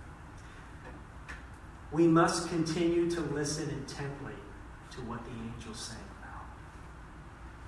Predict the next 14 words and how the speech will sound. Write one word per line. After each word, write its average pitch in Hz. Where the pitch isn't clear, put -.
"Glory 160
to 170
God 151
in 151
the 143
highest, 139
and 139
on 147
earth 151
peace, 139
goodwill 156
to 156
those 151
on 131